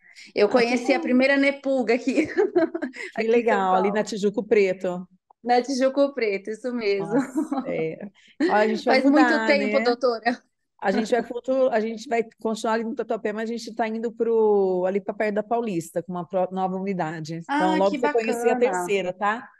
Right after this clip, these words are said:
Speaker 2: Segunda,
Speaker 1: Que
Speaker 2: terceira,
Speaker 1: bacana.
Speaker 2: aí vamos lá. Muito bom,
Speaker 1: É, a
Speaker 2: Gabriela,
Speaker 1: gente
Speaker 2: que
Speaker 1: tá,
Speaker 2: bom.
Speaker 1: a, a gente tá ficando mais experiente. <laughs>
Speaker 2: É, mas vai indo, é assim mesmo.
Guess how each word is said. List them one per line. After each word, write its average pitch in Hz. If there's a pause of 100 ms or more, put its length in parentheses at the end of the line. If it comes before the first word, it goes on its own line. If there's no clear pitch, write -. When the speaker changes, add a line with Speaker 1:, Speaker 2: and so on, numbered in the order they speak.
(340)
Speaker 2:
Segunda, 214
Speaker 1:
Que 262
Speaker 2:
terceira, -
Speaker 1:
bacana. 285
Speaker 2:
aí 262
vamos -
lá. - (1400)
Muito 330
bom, 214
Speaker 1:
É, 247
a 254
Speaker 2:
Gabriela, -
Speaker 1:
gente 294
Speaker 2:
que -
Speaker 1:
tá, 294
Speaker 2:
bom. 247
Speaker 1:
a, 240
a -
gente 247
tá 262
ficando 285
mais 277
experiente. 214
<laughs> 294
Speaker 2:
É, 233
mas 175
vai 330
indo, 381
é 180
assim 427
mesmo. 339